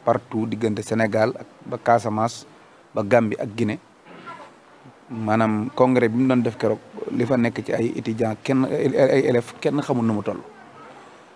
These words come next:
Mu nekk tamit koo xam ne daanaka, euh, mën na maa wax ne mooy Cheikh Ibra Fallum ba Kër Baye Niass. Waaw, daanaka liggéey yu mag ya fay am yëpp ci ay école ak ay yu baree bari yu ñit ak, ak kër xalifa beeg yu baree bari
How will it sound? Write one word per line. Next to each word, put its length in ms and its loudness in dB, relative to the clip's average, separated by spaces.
Mu 120 -8
nekk 220 2
tamit 240 4
koo 140 4
xam 160 2
ne 80 2
daanaka, 440 2
euh, 380 0
mën 180 2
na 100 6
maa 140 8
wax 140 4
ne 80 -2
mooy 220 0
Cheikh 200 -2
Ibra 180 2
Fallum 380 2
ba 160 0
Kër 160 -2
Baye 200 0
Niass. 280 -16
Waaw, 320 -10
daanaka 320 -8
liggéey 320 6
yu 40 4
mag 200 4
ya 80 0
fay 160 0
am 240 -2
yëpp 120 -2
ci 160 -8
ay 240 -4
école 320 4
ak 40 -14
ay 120 -4
yu 200 -8
baree 220 4
bari 260 0
yu 100 -4
ñit 200 0
ak, 220 -4
ak 180 -2
kër 160 -2
xalifa 320 2
beeg 240 0
yu 80 -6
baree 240 4
bari 180 4